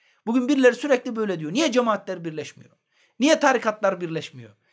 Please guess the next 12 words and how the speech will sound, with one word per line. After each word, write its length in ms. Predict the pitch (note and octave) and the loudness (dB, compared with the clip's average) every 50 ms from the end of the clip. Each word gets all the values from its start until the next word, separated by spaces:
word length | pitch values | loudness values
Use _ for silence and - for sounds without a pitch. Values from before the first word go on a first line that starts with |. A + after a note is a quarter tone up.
| _ _ _ | _ _ _
Niye 340 | G#3 C4 D#4+ E4 D#4 C4+ - | 0 4 6 6 6 4 4
falan 360 | - - A#3+ C4+ C#4 C4 A#3 | 0 0 4 4 4 2 2
gruplar 440 | G#3+ B3 A3+ - - G#3+ G3+ G3 F3 | -2 -6 -6 -4 0 0 0 0 0
birleşmiyor?" 460 | F3+ F3+ F3+ E3 D#3+ - - C#3+ C#3+ | -8 -6 -6 -6 -6 -6 -12 -14 -4
Ya 160 | A#2+ F3 A#3+ | 0 2 4
adamda 460 | B3 G3 G3+ G#3 A3+ C4 D4+ D#4+ D4+ D4+ | 6 4 4 4 2 0 0 0 -2 0
tevhid 380 | - B3+ C4 G3 C#4+ C#4+ - | 0 0 2 2 0 0 -2
yok. 160 | A3+ F#3+ - | -8 -6 -2
Nasıl 260 | F3+ A#3+ - C#4 G#3 F#3 | 0 0 0 0 -4 -4
birleşsin? 460 | E3+ D#3 C#3+ - - - - B2+ D#3 | -6 -6 -6 -8 -10 -14 -12 2 4
Nasıl 260 | A#3+ D#4+ D#4 F4 E4+ | 4 4 4 2 0
birleşelim? 480 | D#4+ C#4 C4+ B3 G#3 - D#3+ C3 A#2 | 0 2 2 2 0 0 -4 -10 -10